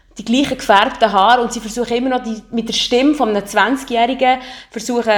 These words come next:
das Gleiche zu machen. Das ist einfach Horror. Ich, ich sehe immer die alternde Diva, die sich noch auf die Bühne schleppt. Und dann, das will ich vermeiden. Also da, da müsste ich mich in Würde gehen. Und auch genug jung sein, um etwas Neues anzufangen, wo kannst stark drin sein und die entwickeln.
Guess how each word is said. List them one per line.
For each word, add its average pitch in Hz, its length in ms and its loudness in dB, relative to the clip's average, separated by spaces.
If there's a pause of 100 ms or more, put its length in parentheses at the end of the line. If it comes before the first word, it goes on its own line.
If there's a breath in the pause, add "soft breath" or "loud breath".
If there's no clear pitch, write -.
(180)
das - 120 -16
Gleiche 247 280 -2
zu 220 100 -6
machen. 220 320 0
Das 220 100 -10
ist - 80 -4
einfach 226 240 -4
Horror. 202 380 4
Ich, - 220 -6
ich 107 260 -8
sehe 208 140 0
immer 233 140 0
die 233 120 -2
alternde 208 400 4
Diva, 220 340 0
die 196 60 4
sich 196 120 -8
noch 214 80 -2
auf 208 140 -12
die 185 80 -6
Bühne 226 180 -2
schleppt. 180 540 -8 (680 loud breath)
Und 214 240 -2
dann, 214 300 6 (240)
das 247 160 -4
will 220 180 2
ich 202 100 -4
vermeiden. 175 560 -8
Also 190 180 0
da, 302 280 6
da 302 120 2 (220)
müsste 262 300 -2
ich - 20 0
mich 240 320 -4 (120)
in 254 160 0
Würde 285 340 4
gehen. 202 300 4 (960 loud breath)
Und 247 160 0
auch 294 200 6
genug 277 220 2
jung 285 260 2
sein, 269 240 -2
um 247 100 -2
etwas 226 300 -4
Neues 214 280 -2
anzufangen, 214 480 0
wo 190 60 -6
kannst - 260 -8
stark 190 360 0
drin 202 260 -4
sein 196 180 -8
und 190 80 -6
die 208 60 -4
entwickeln. 190 640 -4